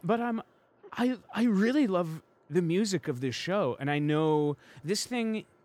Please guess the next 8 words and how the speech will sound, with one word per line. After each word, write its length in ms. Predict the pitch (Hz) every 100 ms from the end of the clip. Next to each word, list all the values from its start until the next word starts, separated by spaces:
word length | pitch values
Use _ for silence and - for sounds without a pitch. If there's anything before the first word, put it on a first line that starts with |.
| _ _ _
it, 200 | 165 170 151 160 _ _ _
so 160 | - 160
we 100 | 156
have 160 | 160
no 240 | 147 156 175
intermission, 440 | 151 131 110 101 92
I 80 | 123
think. 320 | 135 87